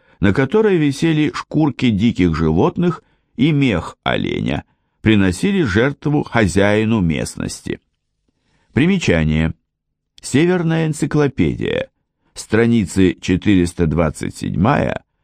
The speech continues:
одна тысяча сто сорок третья. Конец примечания. Наконец, способ употребления мяса долгое время оставался крайне простым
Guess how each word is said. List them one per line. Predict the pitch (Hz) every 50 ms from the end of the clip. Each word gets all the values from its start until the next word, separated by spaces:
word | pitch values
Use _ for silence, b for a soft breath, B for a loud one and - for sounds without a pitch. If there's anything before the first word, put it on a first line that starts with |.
| b b b b b
одна | b 95 104 104 117 120 113
тысяча | - - 190 202 - 190 165 - 127 110
сто | - - - - 156 160
сорок | - - - 104 110 113 113 113 -
третья. | - - 69 73 71 73 73 - - 76 82 85 82 85 - _ _ _ _ _ _ _ _
Конец | - 110 101 92 90 98 110 113 - - -
примечания. | - 107 104 90 85 76 - - 50 50 50 50 50 - - _ _ _ _ _ _ _ _ _ _ _ _ _ _ _ _ _ b b b b b
Наконец, | b 104 107 98 - 127 123 120 127 123 120 - - - -
способ | - - - - 110 120 120 110 - 139 139 - 165
употребления | 147 160 156 - 160 156 143 143 139 135 120 104 92 90 85 85 82
мяса | 80 80 62 53 57 - - - - - - _ _ _ _ _ _ _ _ -
долгое | - - 147 190 214 190 208 202 196 190
время | 170 180 208 202 196 185 170
оставался | 160 - - 123 127 143 156 156 143 - 151 123
крайне | - - - 127 135 143 156 151 143 139
простым | - - 147 95 95 - - - - 143 175 175 165